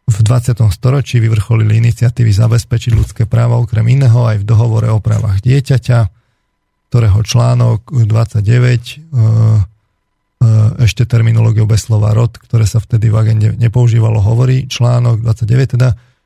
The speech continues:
"Štáty, ktoré sú zmluvnou stranou dohovoru, sa zhodujú, že výchova dieťaťa má smerovať k," odstavec D, príprave dieťaťa na zodpovedný život v slobodnej spoločnosti v duchu porozumenia, mieru, znášanlivosti, rovnosti pohlavia a priateľstva medzi všetkými národmi, eticky-, etnickými, národnostnými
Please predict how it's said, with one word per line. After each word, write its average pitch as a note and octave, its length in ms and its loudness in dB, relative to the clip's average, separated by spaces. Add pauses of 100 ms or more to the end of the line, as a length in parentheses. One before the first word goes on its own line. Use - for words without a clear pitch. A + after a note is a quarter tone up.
"Štáty, C3+ 480 -2
ktoré A#2 300 -2
sú A2 260 -2
zmluvnou A#2+ 440 0
stranou A2+ 440 -2
dohovoru, A#2 400 0
sa A2 220 -2
zhodujú, B2 420 0
že G#2+ 120 0
výchova A2+ 360 0
dieťaťa A#2 420 0
má A2 200 2
smerovať A#2+ 720 0 (240)
k," - 80 -20 (300)
odstavec G#2 440 -2
D, A2+ 160 0 (680)
príprave D#3 420 0
dieťaťa A#2+ 460 0
na G#2+ 100 0
zodpovedný A#2+ 540 0
život A#2 260 2
v - 140 -8
slobodnej A#2 320 0
spoločnosti B2 560 -2
v G#2 100 0
duchu A2 240 -2
porozumenia, A#2 640 0
mieru, A#2+ 320 0
znášanlivosti, A#2 880 0
rovnosti A#2 480 0
pohlavia A2+ 540 0
a - 100 -8
priateľstva A#2 680 -2
medzi A2 180 0
všetkými A2 480 -2
národmi, A2+ 560 0
eticky-, A#2+ 800 -4
etnickými, A#2+ 640 -2
národnostnými A2+ 720 0